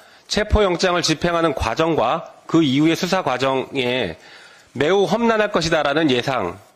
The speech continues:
누구나 하고 있는 것 같습니다. 내란의 우두머리인 윤석열은 전혀 반성하-, 반성하지 않고 있습니다. 수사기관은 즉시 영장을 집행하기 바랍니다. 내란을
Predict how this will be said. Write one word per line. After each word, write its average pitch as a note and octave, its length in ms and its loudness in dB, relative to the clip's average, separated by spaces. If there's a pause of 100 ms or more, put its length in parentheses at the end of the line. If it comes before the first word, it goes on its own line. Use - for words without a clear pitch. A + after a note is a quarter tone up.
(200)
누구나 C3 280 -2
하고 D#3 240 0
있는 C3 200 2
것 B2+ 80 0
같습니다. G2+ 500 -2 (760)
내란의 G3 480 0
우두머리인 F#3+ 480 2
윤석열은 E3+ 960 0 (180)
전혀 E3 320 -2
반성하-, D#3+ 520 -2 (300)
반성하지 D#3 520 -2
않고 D3 360 0
있습니다. A2 480 0 (480)
수사기관은 E3 840 0 (560)
즉시 F#3+ 680 0 (300)
영장을 F3 640 0
집행하기 D#3+ 580 -2
바랍니다. G#2+ 520 0 (500)
내란을 E3+ 720 0